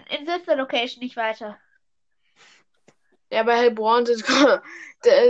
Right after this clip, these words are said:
Speaker 2: ist, ist halt, äh, ist halt übelst schwer.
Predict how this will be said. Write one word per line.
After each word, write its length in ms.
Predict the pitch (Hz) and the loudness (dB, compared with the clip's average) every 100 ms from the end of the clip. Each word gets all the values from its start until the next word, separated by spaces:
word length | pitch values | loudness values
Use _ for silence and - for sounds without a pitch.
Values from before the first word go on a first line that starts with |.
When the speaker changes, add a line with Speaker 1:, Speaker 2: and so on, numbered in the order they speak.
| 240 | 4
Speaker 2:
ist, 160 | 240 - | 2 -4
ist 420 | 247 - 233 - | -2 -2 -2 -2
halt, 300 | 240 233 - | -2 -2 -4
äh, 380 | 214 220 220 214 _ _ _ _ - - _ _ | -4 -2 -4 -8 _ _ _ _ -20 -20 _ _
ist 280 | - - - | -20 -16 -6
halt 200 | 226 220 | -4 -2
übelst 480 | 233 214 214 - - | -4 -4 -4 -4 -6
schwer. 580 | - 220 214 202 185 | -6 -2 0 0 -2